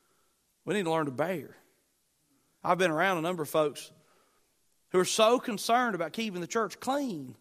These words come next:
that they're unwilling to bear with the infirmities of folks or the difficulties of having children around. If you really want to see me get hot around the collar,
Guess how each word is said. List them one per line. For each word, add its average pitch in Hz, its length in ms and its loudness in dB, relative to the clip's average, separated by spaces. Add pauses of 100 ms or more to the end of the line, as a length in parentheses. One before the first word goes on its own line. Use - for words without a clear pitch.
(1040)
that 160 60 -10
they're 220 140 2
unwilling 226 380 2
to 185 60 -4
bear 214 520 -2
with 156 140 -8
the 185 100 -4
infirmities 208 560 -2
of 139 80 -14
folks 165 380 -2 (320)
or 196 160 2
the 185 320 -2 (320)
difficulties 196 600 -2
of 170 80 -4
having 202 360 2 (540)
children 185 480 -6
around. 120 460 -12 (1500)
If 123 100 -14
you 214 180 -4
really 190 440 -2
want 156 260 -6
to - 60 -14
see 160 160 -6
me 147 140 -6
get 139 180 -8
hot 143 260 -8
around 127 220 -12
the 123 40 -18
collar, - 460 -14